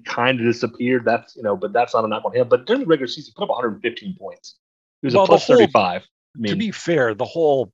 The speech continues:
Speaker 2: of the Panthers disappeared.
Speaker 1: Yeah, the whole team was, was
Speaker 2: Like, the whole
Speaker 1: just
Speaker 2: team
Speaker 1: bad.
Speaker 2: disappeared, right? But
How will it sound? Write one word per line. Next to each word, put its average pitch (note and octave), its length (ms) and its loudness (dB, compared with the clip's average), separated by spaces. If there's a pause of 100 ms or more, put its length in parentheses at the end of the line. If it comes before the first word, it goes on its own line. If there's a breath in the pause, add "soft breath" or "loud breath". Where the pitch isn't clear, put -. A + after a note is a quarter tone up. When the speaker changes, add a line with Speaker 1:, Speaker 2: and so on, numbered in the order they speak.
(140)
Speaker 2:
of A2 260 -8
the G2 80 -16
Panthers C3+ 560 -4
disappeared. F2 640 -14 (640)
Speaker 1:
Yeah, D3+ 280 4
the B2+ 100 4
whole C#3+ 140 6
team G#2 260 -2
was, - 340 -8
was A#2+ 120 -4
Speaker 2:
Like, A#2+ 160 0
the C3 80 0
whole C#3 260 0
Speaker 1:
just G2+ 100 -14
Speaker 2:
team D3 200 -2
Speaker 1:
bad. A2+ 60 -8
Speaker 2:
disappeared, E2+ 640 -6
right? A#2+ 300 -2
But A2+ 240 -2